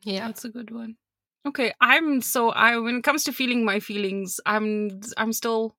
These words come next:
Speaker 2: a newbie, and I'm okay with that. That's, fuck it, it's the place I'm in.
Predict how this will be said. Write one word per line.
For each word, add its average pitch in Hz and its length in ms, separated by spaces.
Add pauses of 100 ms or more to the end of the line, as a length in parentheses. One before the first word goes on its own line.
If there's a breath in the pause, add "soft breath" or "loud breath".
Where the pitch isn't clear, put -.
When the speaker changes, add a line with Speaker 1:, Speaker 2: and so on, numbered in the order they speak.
(200)
Speaker 2:
a 233 40
newbie, 208 760
and 214 160
I'm 226 120
okay 214 240
with 175 140
that. - 200
That's, - 460 (1000)
fuck - 260
it, 180 120
it's - 180
the - 80
place 196 280
I'm 175 160
in. 214 200